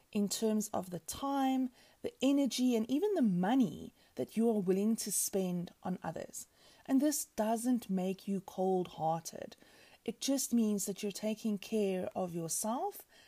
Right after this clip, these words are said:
and of your own needs because you realize that it's really necessary for you to maintain a healthy and balanced life. So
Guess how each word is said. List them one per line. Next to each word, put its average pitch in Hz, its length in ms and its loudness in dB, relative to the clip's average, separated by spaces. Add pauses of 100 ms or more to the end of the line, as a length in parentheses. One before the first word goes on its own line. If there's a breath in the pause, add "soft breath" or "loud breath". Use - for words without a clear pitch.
(140 loud breath)
and 208 180 2
of 185 160 -2
your 180 260 -2
own 208 300 2
needs 160 340 -6
because 180 380 -4
you 175 140 2
realize 180 760 2 (380 soft breath)
that 185 120 -2
it's 202 200 -6
really 190 280 2
necessary 180 600 -2
for - 160 -10
you 156 380 -8 (440 soft breath)
to - 140 -2
maintain 185 600 -2
a 190 120 -8 (120)
healthy 175 640 -4 (300)
and 170 200 -4
balanced 151 500 -8
life. - 420 -14 (580 soft breath)
So 202 540 2